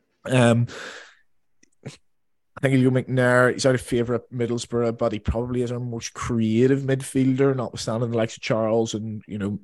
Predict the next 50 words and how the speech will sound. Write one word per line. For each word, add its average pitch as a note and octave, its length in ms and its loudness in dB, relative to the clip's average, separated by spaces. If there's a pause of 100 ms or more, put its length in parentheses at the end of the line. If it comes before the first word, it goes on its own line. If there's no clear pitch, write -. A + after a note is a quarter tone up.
(200)
McGinn, A2+ 320 -2
who A2 140 0
we G2+ 120 -2
haven't G#2 220 -2
seen B2 280 -2
yet. B2+ 260 0 (500)
Jordan C#3 220 4
Thompson's B2+ 380 0
in B2 160 -2
and A#2 100 -2
out A#2 160 2
from A#2+ 200 -4
mid-table A2+ 440 -4
Stoke. A#2+ 320 0
So C3 120 2
we're B2+ 120 6
all D#3+ 160 8
playing D3+ 220 2
at C3 80 -4
Championship B2+ 480 -4
level. A#2 440 2 (360)
That D#3+ 240 0
should F3 140 -8
be E3+ 60 2
a D#3 40 0
midfield C#3 520 -2
that, B2 220 -8
that - 180 -8
gets - 280 -4
us - 240 -6
through B2+ 280 6
this D#3+ 200 4
game. E3+ 380 -2
But E3 180 2 (160)
do, B2 200 -8
I, A2+ 180 -6 (580)
I A#2 80 -2
guess, C3 220 4
do D#3 280 0
we D3+ 140 8
need E3 240 4
Jimmy G#3+ 460 4
for - 180 4
this G3+ 260 6
one, G#3+ 240 4 (220)
Ben? F#3+ 480 2
Do D#3 100 2
we D3+ 140 0
need D#3+ 180 0
him? G3+ 240 -2